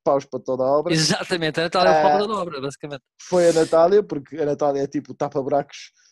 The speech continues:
Speaker 1: da divisão feminina da,
Speaker 2: Sim.
Speaker 1: da SmackDown. Ah,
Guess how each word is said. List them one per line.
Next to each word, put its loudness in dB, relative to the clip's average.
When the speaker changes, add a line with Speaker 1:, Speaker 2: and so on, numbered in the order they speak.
Speaker 1:
da -4
divisão -4
feminina -6
da, -2
Speaker 2:
Sim. -6
Speaker 1:
da 2
SmackDown. -2
Ah, 4